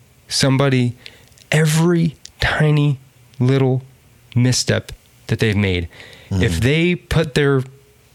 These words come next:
Speaker 1: left shoe on their right foot this morning, somebody knows about it.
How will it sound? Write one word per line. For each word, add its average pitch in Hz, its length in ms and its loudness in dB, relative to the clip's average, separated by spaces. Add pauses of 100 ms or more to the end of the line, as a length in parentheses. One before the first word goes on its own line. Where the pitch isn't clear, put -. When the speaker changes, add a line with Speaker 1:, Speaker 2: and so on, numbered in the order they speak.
(400)
Speaker 1:
left 120 300 0
shoe 147 200 2
on 135 80 2
their 127 120 2
right 127 220 0
foot - 200 -2
this - 180 -2
morning, 92 400 -2 (100)
somebody 202 400 2
knows 196 240 2
about 101 240 -2
it. - 60 -14